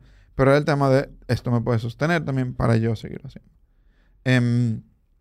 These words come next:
entonces ahí yo digo, como que, ok, puedo dedicarme más de lleno y comienzo a pensar en cómo yo puedo agarrar, teniendo en cuenta que yo, por ejemplo, cubría como que mis gastos con mi trabajo y estaba teniendo este excedente,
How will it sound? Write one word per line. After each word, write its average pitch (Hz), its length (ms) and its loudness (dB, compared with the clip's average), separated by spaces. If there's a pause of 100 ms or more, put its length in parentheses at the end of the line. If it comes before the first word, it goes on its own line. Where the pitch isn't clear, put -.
(420)
entonces 120 340 2
ahí 151 340 2 (360)
yo 123 120 2
digo, 127 260 2 (100)
como 120 180 -2
que, 131 80 0
ok, 123 100 -2 (180)
puedo 123 240 4
dedicarme 131 420 -2
más 131 160 -2
de 139 100 0
lleno 120 340 0
y 131 100 -6
comienzo 120 340 -2
a - 40 -4
pensar 127 300 -2
en 113 100 -2
cómo 123 240 -2
yo 147 100 0
puedo 147 180 -2
agarrar, 139 400 0 (400)
teniendo 113 280 0
en 117 40 0
cuenta 127 240 -2
que 127 60 0
yo, 131 100 -2
por 135 120 -6
ejemplo, 127 180 -6
cubría 127 460 0
como 104 220 -8
que 113 60 -4
mis 110 220 0
gastos 123 420 -2
con - 160 -6
mi 127 100 -2
trabajo 143 440 -2 (420)
y 120 60 -2
estaba 113 240 2
teniendo 120 280 0
este - 20 2
excedente, 123 540 -2